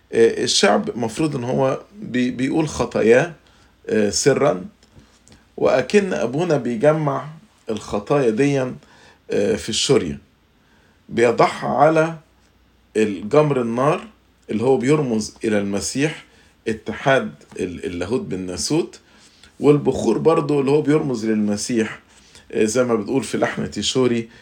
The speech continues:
"المجمرة الذهب هي العذراء، وعنبرها هو مخلصنا". وعشان كده أبونا لما بيرجع بيقول سر اعتراف الشعب أو سر الرجعة: "يا الله الذي قبل إليه اعتراف اللص الصليب على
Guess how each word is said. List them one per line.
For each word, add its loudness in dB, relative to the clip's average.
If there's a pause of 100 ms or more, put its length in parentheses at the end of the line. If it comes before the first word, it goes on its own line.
(180)
"المجمرة 0
الذهب 2
هي 2
العذراء، 0
وعنبرها 0
هو 0
مخلصنا". -8 (2250)
وعشان 4
كده 2
أبونا -2
لما 0
بيرجع 0 (400)
بيقول 0
سر 0
اعتراف -2
الشعب 2
أو -2
سر 0
الرجعة: 2 (360)
"يا 2
الله 2
الذي 2
قبل 2
إليه 0
اعتراف -2
اللص -4
الصليب -2
على 0